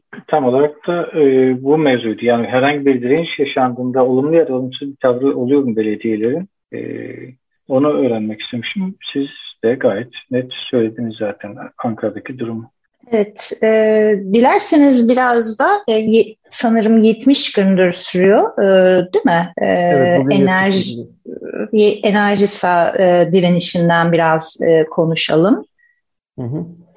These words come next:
Speaker 3: Ya, Enerjisa direnişi tabii şimdi yetmiş gündür yapılan eylemlerle, kamuoyu yaratma çabasıyla, işte işveren tarafıyla görüşme çabasıyla ya da yapılan görüşmelerin sonuçlarını değerlendirme çabasıyla yürüyor ama,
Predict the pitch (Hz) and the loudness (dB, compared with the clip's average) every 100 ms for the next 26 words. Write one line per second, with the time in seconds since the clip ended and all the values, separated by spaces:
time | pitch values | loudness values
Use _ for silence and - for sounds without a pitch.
0 | _ _ _ _ - 170 170 - - - | _ _ _ _ -2 0 -2 -8 -18 -14
1 | - 160 160 185 196 - 202 190 202 202 | -4 0 2 2 0 0 0 0 -2 -4
2 | - - 185 175 185 170 170 170 190 - | -8 -6 -4 -4 -4 0 0 -2 -8 -4
3 | 175 175 170 165 165 165 160 160 156 160 | -4 0 0 0 0 -2 2 2 2 0
4 | 160 156 151 151 151 151 151 151 147 147 | 0 0 0 -2 -2 0 2 2 2 -2
5 | 151 156 139 139 - 135 131 131 - 139 | -8 -6 -4 -4 -4 -2 -2 -4 -4 -6
6 | - - 147 143 143 143 135 131 - 139 | -6 -2 2 2 2 -4 -10 -8 -2 -2
7 | 135 147 135 117 127 135 135 151 147 139 | 0 0 0 2 2 2 -2 -4 -2 -2
8 | 123 117 - 123 123 127 127 131 127 131 | -2 -2 -2 -2 0 0 0 -4 0 -2
9 | 120 - 127 127 123 131 127 - 131 123 | -4 -6 -4 -4 -4 -6 -6 -4 -4 -2
10 | 123 123 127 127 123 127 135 - 120 120 | -2 2 2 2 0 -2 -6 -4 -4 -4
11 | - 135 165 233 220 214 - | -4 -2 0 0 0 0 -4